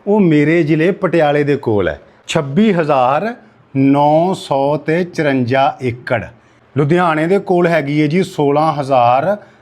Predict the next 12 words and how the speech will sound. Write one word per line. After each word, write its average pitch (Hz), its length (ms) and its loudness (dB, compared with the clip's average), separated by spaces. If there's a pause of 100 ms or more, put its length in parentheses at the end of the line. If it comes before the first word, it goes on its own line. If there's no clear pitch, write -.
(160)
ਤਰਾਨਵੇਂ 131 440 0 (100)
ਏਕੜ 208 320 -2 (320)
ਤੇ 196 100 2 (120)
ਅੰਮ੍ਰਿਤਸਰ 190 520 0
ਜ਼ਿਲ੍ਹੇ 180 260 0
ਦੇ 175 120 0
ਵਿੱਚ 151 540 0 (100)
ਪੰਦਰਾਂ 151 480 0
ਚਾਰ 127 400 0
ਸੌ 151 320 -6 (100)
ਅੱਸੀ 170 380 -2
ਏਕੜ। 101 320 -6